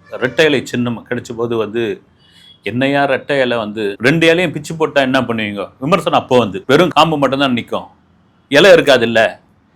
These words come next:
ரெட்டை இலை வந்து வாடி போச்சுன்னா என்ன பண்ணுவீங்க? ரெட்டை இலை மேல வந்து வெந்நீரை ஊத்துனா என்ன ஆகும்? இலை கருகி போயிடும். அந்த ரெட்டை இலையை வந்து பிடிச்சிருந்ததுன்னா வெயில்ல வந்து உருகி போயிடும்.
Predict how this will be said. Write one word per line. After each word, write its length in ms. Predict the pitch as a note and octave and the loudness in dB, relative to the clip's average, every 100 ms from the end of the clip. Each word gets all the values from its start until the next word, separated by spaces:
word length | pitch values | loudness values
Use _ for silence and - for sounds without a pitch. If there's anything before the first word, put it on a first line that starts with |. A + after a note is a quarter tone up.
| _ | _
ரெட்டை 280 | C#3 D3 G#3 | -2 4 6
இலை 140 | F3+ E3+ | 8 6
வந்து 220 | D#3+ D#3 | 4 4
வாடி 240 | D3+ F3+ | 6 6
போச்சுன்னா 320 | D#3+ D3 D3 | 2 -4 -2
என்ன 180 | C#3 C#3 | 0 0
பண்ணுவீங்க? 500 | A#2+ A#2 G#2+ G2 F#2 _ - | -2 -6 -8 -10 -14 _ -2
ரெட்டை 260 | D3 G#3 | 2 4
இலை 140 | F#3 E3 | 4 4
மேல 200 | D3+ C#3+ | 2 2
வந்து 540 | C#3+ E3 D#3 B2 G2 _ - | 2 2 4 2 -2 _ 0
வெந்நீரை 320 | D#3+ G3 F3 | 2 2 2
ஊத்துனா 320 | D3+ D3+ D3+ | 0 0 0
என்ன 160 | C#3 C#3+ | 2 4
ஆகும்? 240 | B2+ A#2 | 4 4
இலை 220 | C3 D#3 | 4 4
கருகி 280 | C3+ D3 D#3+ | 4 0 0
போயிடும். 360 | A#2+ A#2 G2+ - _ _ _ _ | -2 -4 -4 -10 _ _ _ _
அந்த 180 | - D3 | 0 4
ரெட்டை 340 | D#3 D#3+ G3 F#3+ | 4 6 6 6
இலையை 140 | G3 | 6
வந்து 180 | F3 E3 | 4 0
பிடிச்சிருந்ததுன்னா 600 | D#3 D#3+ F#3 D#3 D#3+ D#3 | -4 0 0 0 0 2
வெயில்ல 320 | D3+ F#3 E3+ | 4 4 4
வந்து 360 | D3 D3+ A3 - _ _ _ | 4 2 0 -2 _ _ _
உருகி 280 | - G3+ G3 | 0 2 2
போயிடும். 480 | D3 C#3+ B2+ G#2 | 4 4 4 0